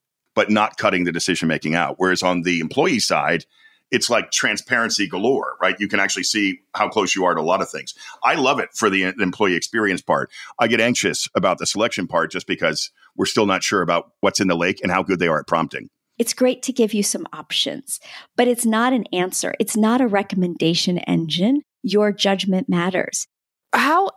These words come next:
Speaker 3: else might Gen A I affect the employee experience, as Bill just mentioned?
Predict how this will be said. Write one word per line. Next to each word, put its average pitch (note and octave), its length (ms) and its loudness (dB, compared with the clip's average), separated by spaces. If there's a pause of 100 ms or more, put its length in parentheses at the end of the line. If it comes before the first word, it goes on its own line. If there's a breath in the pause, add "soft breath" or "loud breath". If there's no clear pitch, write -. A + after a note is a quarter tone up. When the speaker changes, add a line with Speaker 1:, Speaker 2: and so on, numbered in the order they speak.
(140)
Speaker 3:
else A3 560 2
might F#3 400 0 (180)
Gen F3+ 300 2
A F3 160 4
I E3+ 140 2
affect E3+ 540 -2
the D#3+ 440 0
employee E3+ 540 2
experience, C#3 880 0 (260)
as F3 220 0
Bill D#3+ 240 0
just E3 280 -2
mentioned? D#3+ 760 -2